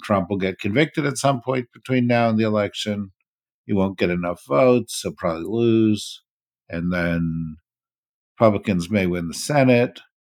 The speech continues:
Uh, so Biden won't be able to get anything done for the next four years.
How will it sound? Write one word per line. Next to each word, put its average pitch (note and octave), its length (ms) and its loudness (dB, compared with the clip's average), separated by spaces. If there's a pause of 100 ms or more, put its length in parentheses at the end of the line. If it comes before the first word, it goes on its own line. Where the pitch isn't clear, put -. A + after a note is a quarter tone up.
(760)
Uh, F2 220 -2
so F#2 220 -4
Biden F#2 340 0
won't F2+ 260 -2
be G2 80 -2
able E2 140 -2
to F2 80 -4
get F2 160 0
anything F2 480 -2
done G#2 400 2
for - 160 -4
the F2+ 80 0
next F#2 280 -4
four F#2 200 -4
years. B2 760 2